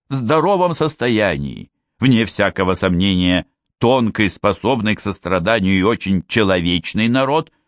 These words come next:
в тот миг, когда их охватывает националистическое безумие, перестают быть людьми,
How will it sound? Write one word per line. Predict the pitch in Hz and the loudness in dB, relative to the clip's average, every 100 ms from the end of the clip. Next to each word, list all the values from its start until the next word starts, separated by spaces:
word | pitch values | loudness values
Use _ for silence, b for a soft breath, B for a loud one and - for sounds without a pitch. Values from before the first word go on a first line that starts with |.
| _ _ _ B B B | _ _ _ B B B
в | - | -14
тот | - 208 208 | -2 -2 0
миг, | 180 208 185 | 0 0 -2
когда | - 143 120 151 | -2 -2 0 -2
их | 135 135 | 0 -2
охватывает | - 139 156 127 123 113 | -2 -2 -2 -2 -2 0
националистическое | 123 117 123 117 113 104 - 104 101 131 - 165 170 | 0 0 0 0 0 -2 -2 -4 -2 -4 -2 -2 -2
безумие, | 170 170 185 175 180 180 - _ _ _ _ _ _ - | -2 -2 -2 -2 -2 -4 -6 _ _ _ _ _ _ -2
перестают | 110 127 139 - 131 131 156 147 | 0 0 -2 -4 -2 0 0 -2
быть | 101 147 127 | 0 -2 0
людьми, | 104 127 110 127 135 95 | -2 -2 0 0 2 0